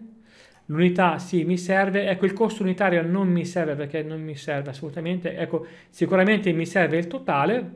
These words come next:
e poi vediamo che qua abbiamo delle colonne, una c'è scritto addirittura intestazione di campo,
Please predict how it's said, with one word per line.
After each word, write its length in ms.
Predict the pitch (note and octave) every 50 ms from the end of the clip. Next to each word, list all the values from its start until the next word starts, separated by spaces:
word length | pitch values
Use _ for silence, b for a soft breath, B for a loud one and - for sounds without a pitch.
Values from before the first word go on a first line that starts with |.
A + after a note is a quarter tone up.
| - - - _ _ b b b b b b b _
e 140 | - C4
poi 180 | C4 - F3+ E3
vediamo 320 | E3 F3 E3 D#3 D#3 D#3+
che 180 | D#3 - E3+ C#3+
qua 460 | - E3+ D#3 D3+ D3+ - - - _ _ _ _ _ _ _ _ _ _ _ _ _ -
abbiamo 340 | - E3 D#3+ D#3+ C#3+ C#3 D3
delle 180 | C#3+ D#3+ E3 F3+
colonne, 400 | F3 F3+ D#3 D3 D3+ D3 D3 D#3
una 200 | F#3 G3 F3 E3
c'è 140 | F3 F3+ F3
scritto 400 | - - E3+ F3 - D3 D3 -
addirittura 460 | D#3 D3+ E3 D#3+ E3 - E3+ D#3+ C#3+
intestazione 480 | C#3 C#3 D#3 - - E3+ - F3 E3
di 60 | D#3 -
campo, 360 | F3+ D#3 C#3+ C#3 C#3 C#3